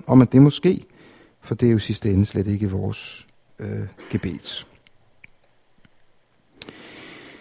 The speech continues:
Så fandt vi undervejs i, øhm, arbejdet med at forny den der tekst en interessant, øhm, udgivelse, som, øh, hedder Fornyelse af katekismen,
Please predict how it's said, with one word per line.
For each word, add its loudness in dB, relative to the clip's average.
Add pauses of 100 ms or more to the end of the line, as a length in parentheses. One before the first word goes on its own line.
(720)
Så 10
fandt 12
vi 12
undervejs 10
i, 6
øhm, 12 (340)
arbejdet 10
med 12
at 8
forny 12
den 8
der 6
tekst 0
en 10
interessant, 6
øhm, 8 (460)
udgivelse, 8
som, 8
øh, 10 (440)
hedder 8
Fornyelse 12
af 2
katekismen, 8